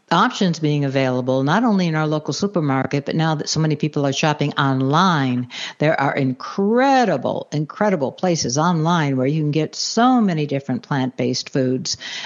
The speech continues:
and you can make it taste just like the spaghetti you normally serve your family, or the chili you normally serve your family, or the lasagna you normally serve your, your family. The whole idea is if you just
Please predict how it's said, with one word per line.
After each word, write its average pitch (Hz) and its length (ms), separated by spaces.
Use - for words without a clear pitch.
and 151 420
you 156 160
can 139 360
make 247 220
it 208 160
taste 202 500
just 277 440
like 226 440
the 190 80
spaghetti 190 500
you 160 160
normally 190 500
serve 175 320
your 170 100
family, 165 540
or 120 80
the 107 140
chili 208 440
you 127 140
normally 170 560
serve 165 340
your 160 120
family, 156 480
or 123 80
the 110 180
lasagna 196 720
you 120 100
normally 165 600
serve 156 280
your, 147 140
your 151 180
family. 156 440
The 120 100
whole 190 240
idea 165 460
is 143 160
if 131 100
you 123 80
just 202 420